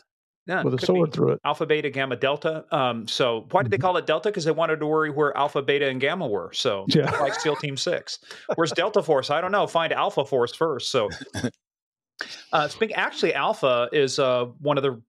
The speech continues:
Speaker 1: premier Russian units too. So you've got Vimpel and Alpha and part of the Spetsnaz. So, um, uh, we'll ask you about that later. But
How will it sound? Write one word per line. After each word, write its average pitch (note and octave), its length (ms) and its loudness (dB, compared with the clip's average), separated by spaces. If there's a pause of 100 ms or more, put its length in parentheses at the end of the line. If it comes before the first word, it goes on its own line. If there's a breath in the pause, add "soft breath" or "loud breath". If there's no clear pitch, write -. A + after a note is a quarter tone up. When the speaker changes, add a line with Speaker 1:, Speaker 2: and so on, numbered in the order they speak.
(100)
Speaker 1:
premier C#3+ 300 2
Russian C3+ 400 0
units G#2 280 -2
too. C#3 200 2
So - 120 -2
you've A#2 160 -2
got A#2+ 200 0
Vimpel C#3 360 0
and A#2+ 100 0
Alpha B2+ 360 0
and B2 100 -4
part B2 220 2
of G#2+ 60 -4
the G#2+ 260 2
Spetsnaz. B2+ 680 -2
So, G#2+ 400 -2
um, G#2 320 -2 (560 soft breath)
uh, D#3+ 80 6
we'll F3+ 220 2
ask F3+ 160 -4
you E3+ 60 2
about D3 160 0
that A#2+ 140 0
later. C#3 220 2
But C3 180 0